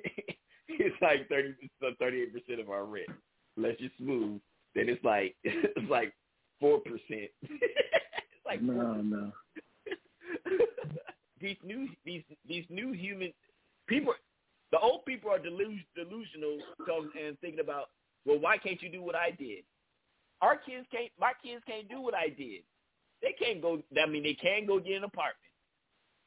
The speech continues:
Speaker 1: But trying to go get an apartment by yourself at eighteen years old,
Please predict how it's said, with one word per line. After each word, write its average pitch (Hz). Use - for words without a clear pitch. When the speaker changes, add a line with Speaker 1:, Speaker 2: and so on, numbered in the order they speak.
Speaker 1:
But 131
trying 196
to 233
go 214
get 196
an 170
apartment 196
by 170
yourself 165
at 143
eighteen 196
years 190
old, 220